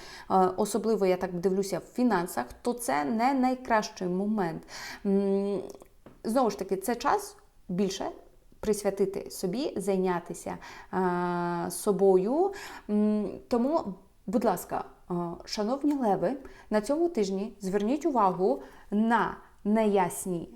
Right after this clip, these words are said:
е, неконкретизовані ситуації, які, м, скоріше, е, привносять в ваше життя якийсь хаос. Зверніть на це увагу. Зверніть увагу, в що ви інвестуєте, що ви підписуєте,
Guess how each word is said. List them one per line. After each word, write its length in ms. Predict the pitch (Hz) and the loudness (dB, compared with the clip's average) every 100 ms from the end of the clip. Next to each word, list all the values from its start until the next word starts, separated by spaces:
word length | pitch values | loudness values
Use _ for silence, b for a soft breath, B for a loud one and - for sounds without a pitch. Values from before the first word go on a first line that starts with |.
| 247 | -4
е, 60 | 185 | -2
неконкретизовані 1700 | 190 208 214 214 226 254 262 254 254 226 - 214 214 202 185 165 170 | 0 2 4 2 2 4 4 2 0 -4 -2 0 0 2 0 0 -4
ситуації, 720 | - - 262 220 175 - 196 | -6 -4 -2 0 0 -2 -2
які, 460 | 190 196 - 240 262 | 2 0 0 -2 0
м, 480 | 247 - - - - | 0 -2 -6 -8 -12
скоріше, 640 | - - - 220 226 240 220 | -16 -20 -6 -4 -4 -4 0
е, 360 | 214 208 202 196 B B B B - 104 190 98 - - - - | 2 2 0 -4 B B B B -12 -6 -4 -6 -8 -12 -14 -4
привносять 480 | 214 214 233 220 220 | -2 -2 -2 -4 0
в 40 | |
ваше 220 | 214 214 | 0 0
життя 300 | 190 202 214 | -2 -2 2
якийсь 300 | 202 196 190 | 0 0 -8
хаос. 540 | - 233 190 202 - - b b b | 0 4 4 2 -4 -12 b b b
Зверніть 420 | 202 226 233 233 226 | -4 -2 0 -2 -4
на 60 | |
це 200 | 214 190 | -2 0
увагу. 480 | 175 165 170 185 254 B B B | 2 0 -4 -6 -12 B B B
Зверніть 600 | 196 196 240 226 214 - | -4 2 2 2 -2 -4
увагу, 420 | 185 196 190 220 - | 0 0 0 -2 -6
в 40 | |
що 220 | - 262 | -2 0
ви 100 | 220 | 2
інвестуєте, 720 | 226 214 196 202 208 185 190 226 | 0 0 0 0 2 2 2 -6
що 200 | - 226 | -6 -4
ви 120 | 220 | -4
підписуєте, 760 | 214 190 208 196 208 247 277 | -6 -4 -2 2 0 0 -2